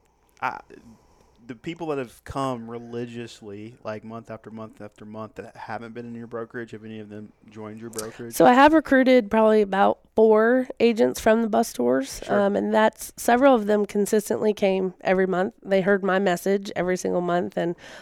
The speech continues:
Speaker 2: one specifically said, who was about eleven million dollar producer, was a great agent. Um, you know, they said, "You know, I heard you stand up every month on this bus tour telling me what all you provide, and I started thinking to myself, why don't I get any of this where I currently am?"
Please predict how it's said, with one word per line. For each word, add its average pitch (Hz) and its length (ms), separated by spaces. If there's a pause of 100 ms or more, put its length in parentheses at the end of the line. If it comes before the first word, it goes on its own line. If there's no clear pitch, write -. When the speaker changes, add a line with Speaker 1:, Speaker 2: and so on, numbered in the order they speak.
Speaker 2:
one 240 280
specifically 208 640
said, 180 320
who 247 120
was 226 160
about 233 340 (420)
eleven 196 400
million 190 220
dollar 175 200
producer, 175 560
was 180 160
a 180 60
great 180 280
agent. 175 460 (420)
Um, 180 460 (180)
you 208 120
know, 175 200
they 196 240
said, 190 520 (160)
"You 208 100
know, 226 100
I 233 100
heard 240 260
you 254 60
stand 220 300
up 220 200
every 180 200
month 190 300
on 185 80
this 175 160
bus 247 240
tour 190 240
telling 196 260
me 190 120
what 185 160
all 185 100
you 180 140
provide, 196 420
and 185 80
I 175 40
started 190 360
thinking 240 240
to 196 80
myself, 185 380
why 190 160
don't 208 180
I 202 80
get 208 320
any 190 160
of 202 160
this 185 200
where 202 260
I 190 40
currently - 480
am?" - 140